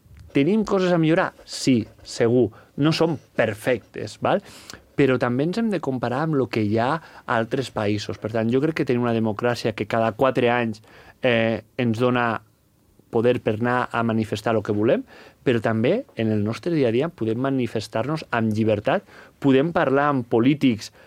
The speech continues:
eh, d'una manera molt planera i, i els polítics escoltem. Per tant, jo crec que estem en una molt bona democràcia, que hi ha hagut molta gent que ha treballat per tenir la situació que tenim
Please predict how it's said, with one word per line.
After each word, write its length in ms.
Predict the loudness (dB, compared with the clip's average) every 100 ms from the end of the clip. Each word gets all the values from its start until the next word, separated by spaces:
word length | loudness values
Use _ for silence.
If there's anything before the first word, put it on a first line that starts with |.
| -10 0
eh, 220 | 4 4
d'una 220 | 2 0 2
manera 380 | 2 2 2 2
molt 240 | 2 2
planera 480 | 2 2 2 2 4
i, 220 | 4 2 -2 -2
i 80 | -2
els 120 | 0
polítics 400 | 0 2 2 -2 -6 -6
escoltem. 580 | -4 0 0 2 0 -2 -12 -20 -14 -2
Per 140 | 0
tant, 200 | 2 0 2
jo 120 | 2
crec 240 | 2 0 0
que 160 | 2 4 4 4 0
estem 240 | -4 -2 0
en 100 | 2 2
una 300 | 2 0 -2 -2
molt 320 | 0 2 2
bona 260 | 2 0 -2 -2
democràcia, 680 | -2 -2 -2 -2 -2 -4 -6 -18 -20 -6
que 100 | 2
hi 100 | 2
ha 60 | 4
hagut 240 | 2 0
molta 520 | -2 0 2 0 -2 0
gent 240 | -2 -4 -10 -20 -20 -20 _ _ -2
que 220 | 2 2
ha 160 | 2 0
treballat 460 | 0 2 2 0 0
per 140 | -2
tenir 240 | 0 0 0
la 80 |
situació 380 | -2 -4 -6 -4
que 80 | -4
tenim 240 | -4 -2